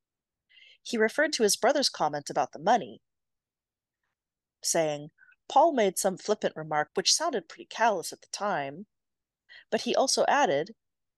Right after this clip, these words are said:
"Paul was far more affected by Mum's death than any of us imagined.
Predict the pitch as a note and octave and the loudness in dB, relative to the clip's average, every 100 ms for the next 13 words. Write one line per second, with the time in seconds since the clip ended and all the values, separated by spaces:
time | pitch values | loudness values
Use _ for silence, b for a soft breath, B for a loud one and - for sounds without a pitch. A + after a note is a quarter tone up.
0 | _ _ _ _ - A#3+ A#3+ G#3+ - G#3+ | _ _ _ _ 2 4 2 -4 2 4
1 | C4 B3 A#3 A3 - G#3 - C#3+ B2 D3 | 4 2 2 2 0 -6 -4 -10 -6 -4
2 | D#3 E3 E3+ - D3+ D3+ - D3 - F#3 | -2 -2 -2 0 0 0 -2 -8 -4 -2
3 | G#3 E3+ D3+ - C#3+ E3+ E3 - - F3+ | -2 -2 -2 -4 -2 0 0 -2 -10 -18